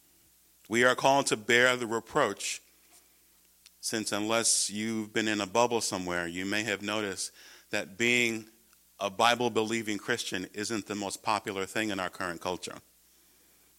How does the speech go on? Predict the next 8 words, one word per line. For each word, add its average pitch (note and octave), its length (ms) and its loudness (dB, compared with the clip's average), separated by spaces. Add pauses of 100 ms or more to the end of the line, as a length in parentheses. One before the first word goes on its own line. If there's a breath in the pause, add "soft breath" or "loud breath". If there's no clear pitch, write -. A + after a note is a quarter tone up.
(1300)
Maybe F2+ 240 -4
I'm F#2 160 -2
just D#2 200 -10
the - 60 -10
one D2+ 140 -12
who D#2+ 80 -10
sees C#2 220 -14
that. - 180 -18